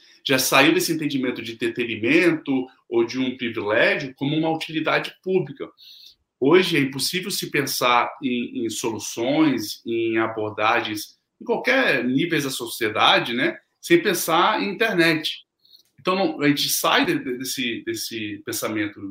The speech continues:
de entretenimento pra internet utilidade.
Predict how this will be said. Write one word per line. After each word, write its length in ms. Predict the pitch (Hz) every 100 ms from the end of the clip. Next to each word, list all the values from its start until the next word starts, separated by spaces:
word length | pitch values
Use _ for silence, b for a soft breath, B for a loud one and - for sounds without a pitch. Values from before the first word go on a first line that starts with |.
| -
de 200 | 101 98
entretenimento 840 | 104 107 107 101 98 110 151 180
pra 300 | - 151 160
internet 720 | 143 147 131 117 135 143 - -
utilidade. 760 | 139 - 135 - 127 107 -